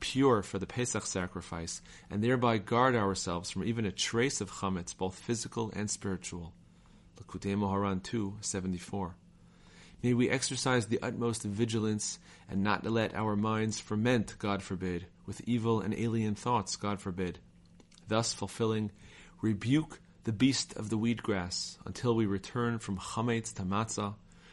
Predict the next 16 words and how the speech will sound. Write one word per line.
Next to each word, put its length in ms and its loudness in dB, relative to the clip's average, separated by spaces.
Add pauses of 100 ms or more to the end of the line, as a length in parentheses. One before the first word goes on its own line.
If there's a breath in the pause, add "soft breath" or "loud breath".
(140 loud breath)
from 200 0
the 100 2
letter 200 2
chet 360 0
to 100 -10
hey, 400 -2 (480 loud breath)
and 140 -4
from 180 -2
death 340 0 (120)
to 100 -6
life, 420 -2 (600 loud breath)
as 140 -6
in 160 0
Likutei 340 -8
Moharan 500 -2
one 340 0